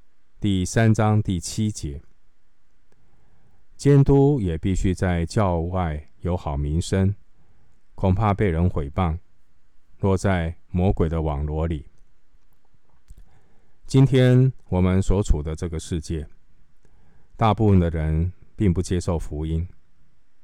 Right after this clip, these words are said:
但是你可以看到世界上的人，这些不信主的人，却常常会用道德的放大镜来检验基督徒。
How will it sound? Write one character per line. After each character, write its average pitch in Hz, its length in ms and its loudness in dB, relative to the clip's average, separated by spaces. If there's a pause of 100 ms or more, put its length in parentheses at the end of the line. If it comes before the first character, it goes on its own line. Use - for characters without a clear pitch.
(540)
但 139 160 4
是 143 140 4
你 117 100 8
可 120 140 2
以 107 60 2
看 113 200 2
到 104 220 2
世 120 220 0
界 113 160 2
上 104 180 4
的 90 100 2
人， 85 480 0 (120)
这 - 100 -4
些 107 160 0
不 98 160 0
信 127 200 4
主 87 140 -2
的 78 140 -4
人， 78 320 -4 (920)
却 139 200 4
常 120 260 4
常 101 440 2 (140)
会 113 180 0
用 104 360 4
道 107 320 2
德 85 140 -4
的 85 120 -2
放 98 240 4
大 87 220 -2
镜 80 280 0 (540)
来 95 260 0
检 76 380 -2
验 90 240 2
基 90 180 -6
督 85 140 -4
徒。 - 260 -2